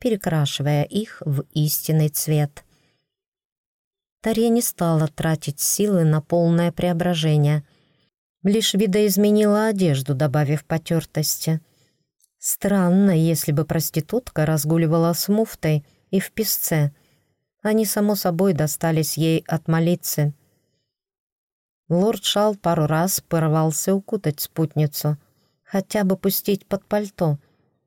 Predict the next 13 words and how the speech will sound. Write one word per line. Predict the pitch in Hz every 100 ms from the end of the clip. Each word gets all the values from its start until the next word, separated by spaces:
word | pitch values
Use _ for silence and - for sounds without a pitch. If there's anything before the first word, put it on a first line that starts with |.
| _ -
но | 151 147
всякий | - 175 -
раз | 180 185 185
раздумывал, | 180 180 160 202 175 143 139 139 - _ _ _ -
откажется. | 202 - 160 160 170 - - 147 143 _ _ _ _ _ _ -
За | 160
короткое | - 214 220 214
время | 196 220 208
он | 185 175
успел | 175 - 190 185
неплохо | 185 202 - 170 165 175 185
изучить | 165 185 - 180 -
Тарью. | - 175 139 143 143